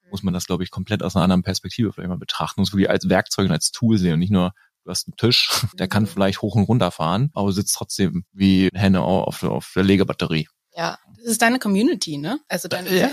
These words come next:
Speaker 3: dein, da sind wir ja auch gleich beim Thema, worüber wir
Speaker 2: Mhm.
Speaker 3: heute sprechen wollen, ne? Communities. Also das ist, das ist dein Offline-Ort um deine Community, um deinen Workplace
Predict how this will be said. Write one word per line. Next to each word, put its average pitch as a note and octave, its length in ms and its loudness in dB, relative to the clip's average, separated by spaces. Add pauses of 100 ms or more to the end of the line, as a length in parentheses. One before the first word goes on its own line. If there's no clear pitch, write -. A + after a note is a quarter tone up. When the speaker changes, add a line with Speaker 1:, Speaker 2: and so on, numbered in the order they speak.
Speaker 3:
dein, F#3 460 -6
da F3 140 -4
sind A3 140 2
wir C#4+ 60 4
ja D#3 120 2
auch - 80 -10
gleich G3 200 -4
beim E3+ 160 -16
Thema, B3 300 2
worüber F3 200 2
wir E3+ 40 2
Speaker 2:
Mhm. F3+ 120 2
Speaker 3:
heute F#3 120 -2
sprechen B3 340 0
wollen, E3+ 260 -6
ne? A#3 200 0
Communities. G3+ 600 0
Also F#3 200 -6
das F#3 220 0
ist, - 300 2
das G3 220 0
ist - 280 0
dein F3+ 180 -6
Offline-Ort G#3 800 2
um G3+ 100 4
deine F#3+ 240 2
Community, G#3+ 540 0
um G3 160 0
deinen F#3 220 0
Workplace - 580 -2